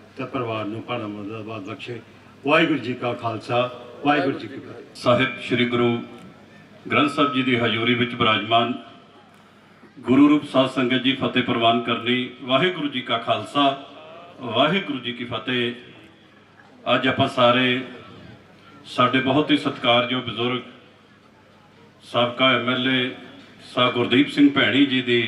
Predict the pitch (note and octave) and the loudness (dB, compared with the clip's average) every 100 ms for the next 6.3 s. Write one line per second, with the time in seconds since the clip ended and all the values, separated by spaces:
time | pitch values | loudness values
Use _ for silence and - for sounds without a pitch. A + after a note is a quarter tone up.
0 | - - - - - - - - - - | -4 -14 -20 -20 -20 -20 -20 -20 -18 0
1 | C#3 D#3+ E3 D#3 C#3 B2 B2+ C3+ C3+ B2 | 0 2 2 4 2 4 2 2 -2 -4
2 | B2+ B2 C#3+ B2+ C3 B2+ B2+ B2 B2+ B2+ | 0 0 0 0 0 2 2 2 -4 -4
3 | C3 B2+ A#2 A2+ A#2+ B2+ B2 A#2+ A#2 - | -4 -2 2 2 2 -2 0 2 2 0
4 | - - - - - - - - - - | -10 -20 -20 -20 -20 -20 -20 -20 -20 -20
5 | - - E3 - F3 E3+ - B2 A#2 A#2+ | -20 -10 -8 0 0 2 0 -2 -2 -2
6 | A#2 A#2+ | 0 -2